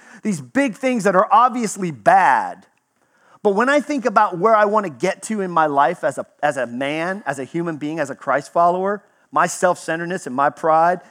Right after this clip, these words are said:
is a pretty big giant. 'Cause every try I, every time I try to get there, there, there, there it is, standing right in front of me. He's like, "No, no, no, you shall not pass," right?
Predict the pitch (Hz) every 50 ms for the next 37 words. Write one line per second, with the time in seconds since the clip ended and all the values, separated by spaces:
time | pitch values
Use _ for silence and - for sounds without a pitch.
0 | _ _ 110 101 98 _ - - 156 143 139 113 143 135 131 135 120 127 135 113
1 | 101 92 82 80 _ _ _ _ _ _ _ _ _ _ _ _ _ _ _ _
2 | - - 160 143 196 190 220 214 - - 220 208 208 208 202 190 185 - - -
3 | 175 196 214 - - 226 220 214 202 - 233 214 190 147 - 226 233 - 202 233
4 | 233 240 226 - - - - - - _ _ _ - 156 175 185 190 196 185 147
5 | 160 190 196 190 196 - - 151 185 190 196 202 185 180 156 131 - - - -
6 | 165 156 151 143 135 135 143 151 156 143 - 165 147 131 123 120 113 120 120 117
7 | 120 123 135 139 151 156 156 151 151 151 147 131 104 92 92 _ 113 117 156 180
8 | 147 - - 233 220 208 196 196 190 180 - - - 202 180 147 120 98 - -
9 | - - - - 127 131 127 143 175 -